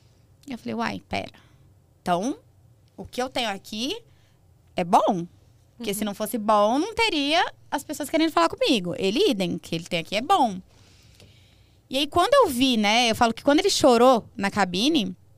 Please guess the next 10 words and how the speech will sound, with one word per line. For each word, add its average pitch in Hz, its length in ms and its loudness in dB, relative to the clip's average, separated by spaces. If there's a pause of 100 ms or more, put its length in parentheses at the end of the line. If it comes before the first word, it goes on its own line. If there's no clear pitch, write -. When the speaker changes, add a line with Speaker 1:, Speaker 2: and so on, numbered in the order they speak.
(760)
Speaker 1:
pra 247 160 4
mim 262 160 2
foi 294 140 2
a 277 40 2
maior 277 220 6
prova 285 400 4 (120)
de, 254 140 -6
tipo - 220 -4
assim, 240 360 0 (140)
ele 202 200 -6